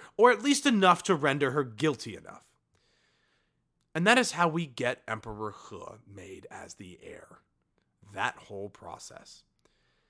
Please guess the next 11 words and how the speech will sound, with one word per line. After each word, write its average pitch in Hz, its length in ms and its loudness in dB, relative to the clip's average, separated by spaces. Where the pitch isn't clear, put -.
He 107 120 -18
invented 107 460 -12
paper, 131 500 -6
and 101 140 -18
in 95 120 -18
some 131 320 -6
weird 131 280 -4
way, 107 400 -8
he's 98 200 -20
a 101 60 -14
kingmaker. - 680 -14